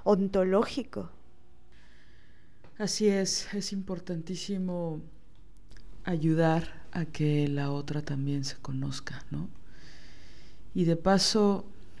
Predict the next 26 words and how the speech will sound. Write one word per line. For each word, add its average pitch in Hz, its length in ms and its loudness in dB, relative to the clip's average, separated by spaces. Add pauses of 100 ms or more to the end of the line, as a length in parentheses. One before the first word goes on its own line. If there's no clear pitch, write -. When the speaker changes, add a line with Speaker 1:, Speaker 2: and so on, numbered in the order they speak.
(120)
Speaker 2:
y 175 100 0
tal 170 220 2
vez 165 220 4
un 175 120 2
poco 165 340 2
antes, 170 580 2
darnos 165 640 2 (360)
un 170 160 2
reconocimiento 156 880 0
propio, 156 440 0
¿no? 147 160 0
Un 185 320 -2
volver 151 340 0
a 156 100 0
conocernos. 151 880 -2 (640)
Solo 170 340 4
así 170 300 2
podremos 156 760 0
ver 156 160 0
a 151 80 2
la 147 160 0
otra, 151 420 -2 (600)
¿no? 165 300 -6 (1300)
Y, 190 560 6 (400)
bueno, 226 420 8
pues, 208 480 6